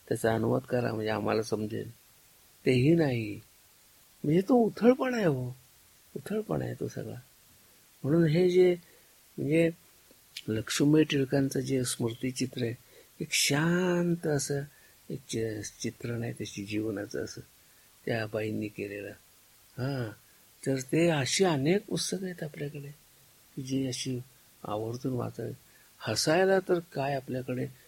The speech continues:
चिवी जोशी केवढे आहेत, म्हणजे त्यांचं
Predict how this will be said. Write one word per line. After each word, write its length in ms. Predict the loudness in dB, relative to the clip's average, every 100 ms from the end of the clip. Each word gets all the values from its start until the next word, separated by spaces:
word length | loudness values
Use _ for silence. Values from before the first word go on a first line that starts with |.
| _
चिवी 340 | -4 0 2 2
जोशी 400 | 2 2 0 -4
केवढे 360 | -4 -4 -6
आहेत, 100 | -8 -12 _ _ _ _ _ _ _ _
म्हणजे 180 | 0 0 0
त्यांचं 520 | -2 -2 -4 -2 -2